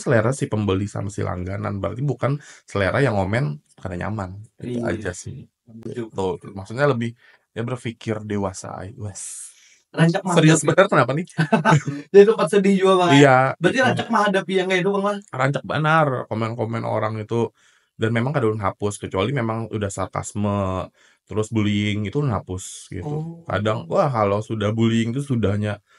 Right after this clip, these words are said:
Speaker 1: apalagi kan sudah mulai, eh, permintaan orang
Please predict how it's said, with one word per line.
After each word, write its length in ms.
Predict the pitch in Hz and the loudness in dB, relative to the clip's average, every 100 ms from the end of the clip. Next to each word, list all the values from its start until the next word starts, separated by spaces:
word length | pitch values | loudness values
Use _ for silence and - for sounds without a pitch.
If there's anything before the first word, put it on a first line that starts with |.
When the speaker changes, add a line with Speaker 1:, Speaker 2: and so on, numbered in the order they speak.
| _ _ _ - | _ _ _ -12
Speaker 1:
apalagi 480 | 92 104 104 117 | -4 0 0 0
kan 160 | 160 156 | -2 -4
sudah 240 | 139 113 | -4 -2
mulai, 800 | 107 107 104 104 101 104 101 107 | -2 -2 0 0 0 -2 -4 -6
eh, 360 | - 101 98 98 - | -6 -6 -4 -6 -6
permintaan 880 | 107 104 107 117 - 101 101 101 113 | -6 -4 -6 -6 -6 -6 -6 -8 -8
orang 560 | - 101 107 107 107 | -6 -2 -2 -4 -8